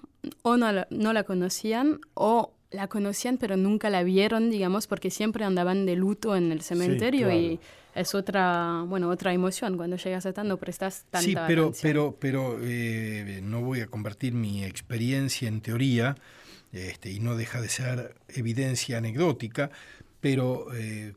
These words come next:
Speaker 3: como decía al inicio, yo en los últimos años tuve que ir al cementerio a situaciones,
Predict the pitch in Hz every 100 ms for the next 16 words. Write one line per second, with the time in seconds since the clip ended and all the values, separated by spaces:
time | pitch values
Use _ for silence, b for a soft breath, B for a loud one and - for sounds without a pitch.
0 | - 131 127 117 - 196 147 131 147 139
1 | - 135 127 110 139 147 127 120 - 175
2 | 151 156 165 - 147 151 143 - 120 139
3 | 202 151 120 120 117 143 147 143 139 b
4 | b b _ - 113 - 120 - - 156
5 | 165 180 170 -